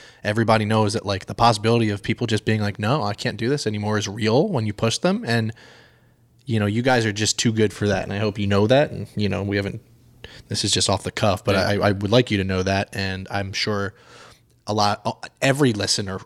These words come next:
Speaker 1: honestly, currently right now agrees. So I at least know that you have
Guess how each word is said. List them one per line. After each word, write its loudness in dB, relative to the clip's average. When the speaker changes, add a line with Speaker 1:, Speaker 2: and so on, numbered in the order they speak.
Speaker 1:
honestly, -2
currently -6
right -8
now -10
agrees. -10
So -6
I -2
at -2
least -2
know -2
that -6
you -10
have -4